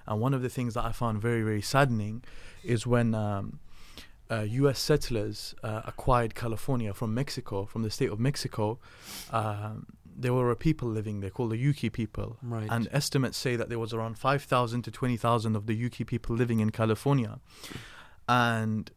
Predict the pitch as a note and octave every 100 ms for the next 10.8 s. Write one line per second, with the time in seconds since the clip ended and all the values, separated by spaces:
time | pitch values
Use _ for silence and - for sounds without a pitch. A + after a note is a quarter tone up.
0 | - - - - - G#2+ C3+ B2+ C3 -
1 | D3+ D3+ C#3 A#2 - D3+ D3 D3 C3+ C3
2 | - B2 - D3+ A#2+ G#2 B2 A2+ B2+ -
3 | C#3 - A#2+ A2 G#2+ A2+ A2 G#2+ G#2+ A#2
4 | - G#2 A#2+ G#2+ G#2 C2+ - - - A2
5 | G2+ C#3 - A2 A2 A2 B2 C3+ A#2+ A#2
6 | - G2 A2+ - - - - - - B2
7 | B2 B2 A2+ B2 - A2+ B2+ G#2+ G#2+ -
8 | - - - A#2+ A#2 - - _ - -
9 | - G2 B2+ C3 - B2 A#2+ - A2+ A2+
10 | C#3 C#3 - A2+ G#2 - A#2